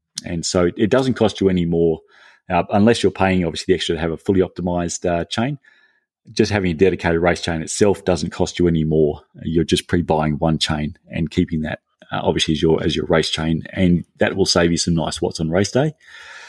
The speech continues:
So if you've got the fully optimized, you're going to have the fastest chain that you can,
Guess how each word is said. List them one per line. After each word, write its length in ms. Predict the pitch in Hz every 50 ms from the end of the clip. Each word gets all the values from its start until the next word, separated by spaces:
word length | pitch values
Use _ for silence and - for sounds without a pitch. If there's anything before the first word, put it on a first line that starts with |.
| - - - - _ _
So 200 | - - 95 95
if 200 | 98 95 - 120
you've 100 | 107 104
got 160 | 170 175 131
the 80 | 107
fully 280 | 95 - - 131 117 104
optimized, 540 | 107 107 - - 101 95 92 123 151 147 -
you're 100 | 110 98
going 160 | 127 143 147
to 60 | 117 87
have 200 | - 98 85 90
the 60 | 80
fastest 500 | - _ - 113 117 113 - - - -
chain 240 | - 92 87 87 82
that 80 | 80 69
you 120 | - -
can, 380 | - - 123 127 139 139 120